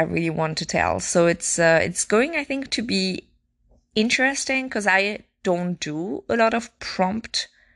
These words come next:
work when I outline. Like, I sometimes do, like, one, okay, like, they're looking at a certain object, and then how do they describe the same object too?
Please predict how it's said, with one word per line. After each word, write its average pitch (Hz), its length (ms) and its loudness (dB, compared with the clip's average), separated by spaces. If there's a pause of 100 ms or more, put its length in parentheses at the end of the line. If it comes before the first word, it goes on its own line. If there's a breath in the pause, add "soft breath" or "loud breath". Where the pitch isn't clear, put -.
(120 soft breath)
work 170 560 2
when 202 200 0
I 185 180 2
outline. 196 720 -2
Like, 165 240 0
I 175 300 0
sometimes 185 520 -2
do, 175 140 -2
like, 160 260 -2
one, 170 200 2
okay, 160 180 -4
like, 151 240 -4
they're 160 140 2
looking 160 280 -8
at 160 80 -2
a 165 60 -6
certain 160 380 -4
object, - 440 -2
and 156 140 -4
then 147 100 -2
how 165 220 0
do 165 120 -6
they 156 140 -6
describe - 400 -4
the - 80 -10
same - 260 -6
object - 440 -4
too? 180 180 -2